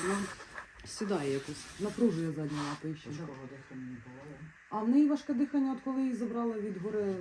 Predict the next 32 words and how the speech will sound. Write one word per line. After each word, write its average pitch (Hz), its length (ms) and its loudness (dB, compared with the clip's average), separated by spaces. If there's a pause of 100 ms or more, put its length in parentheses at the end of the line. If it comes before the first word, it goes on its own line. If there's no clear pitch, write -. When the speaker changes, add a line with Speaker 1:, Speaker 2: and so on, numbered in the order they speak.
(100)
Speaker 1:
заводчика. 165 540 -2
Speaker 2:
Мгм. 113 480 -12 (1900)
Speaker 1:
То 180 60 -4
в 185 40 0
неї 196 160 2
було 190 220 0
важке 180 280 -4
дихання 165 440 -4
постійно. 151 460 -4
Легені 233 260 6
вроді 247 220 2
дивились, 208 440 0
серце 196 280 -8
дивились, 175 340 -4
ну 180 60 -6
це 196 120 -4
в - 60 -6
широкому, - 600 -6 (320)
не 175 160 -8
знаю. 147 360 -8 (100)
Сказали, 190 320 -4
все 175 160 -16
добре, 147 340 -6
там 147 220 -8
печінка 226 400 -2
трішки 170 400 -10
погано. 147 360 -6 (1400)
Speaker 2:
А - 40 -16
ми 131 140 -6
цього 139 260 -12
не 143 100 -2
діла? 127 300 -10